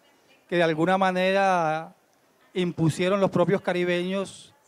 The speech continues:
cuando definieron el Caribe como una frontera imperial. Cuando Juan Bosch, en los años sesenta, define el Caribe como una frontera imperial, dice que la historia del Caribe se cara-, tiene tres características fundamentales.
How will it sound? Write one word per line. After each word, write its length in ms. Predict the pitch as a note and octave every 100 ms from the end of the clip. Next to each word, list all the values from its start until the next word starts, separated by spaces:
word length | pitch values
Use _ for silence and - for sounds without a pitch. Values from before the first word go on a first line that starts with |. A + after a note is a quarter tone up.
| _ _ _ _ _ _
cuando 400 | F#3 E3 E3 E3
definieron 640 | D#3+ D3+ D#3 D#3+ F3 F#3+
el 140 | F3
Caribe 360 | - D#3+ E3+ F#3
como 160 | F3+ E3
una 140 | F3
frontera 320 | F3+ E3+ F3
imperial. 400 | F3+ F3+ F#3+ F#3
Cuando 260 | D#3 C#3+ D3
Juan 300 | D#3+ E3+ G3+
Bosch, 320 | F#3+ G#3 -
en 80 | E3
los 140 | D3+
años 240 | D#3 F3+ F#3+
sesenta, 520 | E3+ F#3+ F3+ G3 - _ _ _ _ _
define 320 | D#3 D3+ E3
el 100 | G3
Caribe 360 | F#3+ F#3 F#3 G3
como 160 | F#3 F3
una 140 | F#3
frontera 340 | F#3+ F#3 F3+
imperial, 500 | F#3 F3+ F#3+ F#3 G3+ - _ _ _
dice 280 | E3+ E3+ G3+
que 80 | G3
la 80 | F3+
historia 300 | - F3+ G3+
del 80 |
Caribe 300 | F#3+ F3 G3
se 120 | F#3+ E3+
cara-, 180 | E3+
tiene 200 | - F3+
tres 180 | F#3+ G#3
características 640 | A3 G3+ F#3 F#3+ G3 G#3+
fundamentales. 720 | F#3+ F#3 F3+ E3+ A#3+ F3 C3